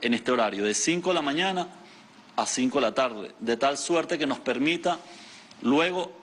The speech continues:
reabastecer esas estaciones de servicio y seguir garantizando la atención de calidad.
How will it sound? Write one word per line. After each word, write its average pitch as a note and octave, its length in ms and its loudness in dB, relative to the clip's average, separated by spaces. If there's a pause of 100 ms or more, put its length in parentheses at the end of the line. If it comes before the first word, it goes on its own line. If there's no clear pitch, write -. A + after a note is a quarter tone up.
(240)
reabastecer F3+ 920 0 (160)
esas D#3+ 260 2
estaciones D#3 460 0
de D#3+ 80 2
servicio E3 440 2
y C#3 40 2
seguir C#3 320 2
garantizando C#3+ 760 0 (720)
la G#2+ 140 4
atención A2+ 520 0 (220)
de A2 240 -2
calidad. F#2+ 460 -2